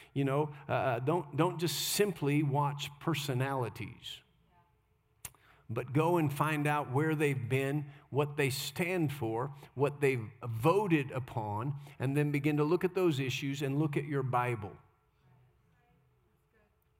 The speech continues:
Right? And so, uh, uh, again, begin to look at the platform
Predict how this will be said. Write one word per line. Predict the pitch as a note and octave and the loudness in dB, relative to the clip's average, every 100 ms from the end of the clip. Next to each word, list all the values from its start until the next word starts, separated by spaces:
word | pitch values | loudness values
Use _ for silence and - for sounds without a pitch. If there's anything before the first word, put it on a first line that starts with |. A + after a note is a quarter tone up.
| - | -6
Right? | G#2 - - - _ _ _ _ _ _ - | -4 -4 -10 -20 _ _ _ _ _ _ -4
And | A#2 | -4
so, | A#2 D3 C3+ B2+ - - | 0 0 0 -2 -8 -8
uh, | - | -4
uh, | C3+ C3+ | 0 0
again, | C#3 C3+ D3 G2+ G#2+ - - | 0 0 0 -2 -8 -10 -2
begin | C#3+ D3+ | 0 2
to | D3+ | 4
look | D#3 E3 | 4 2
at | F3 | 2
the | E3 | -2
platform | D3 - G3+ - - C#3 A#2+ A2+ | 0 2 0 -2 -6 -2 -2 -4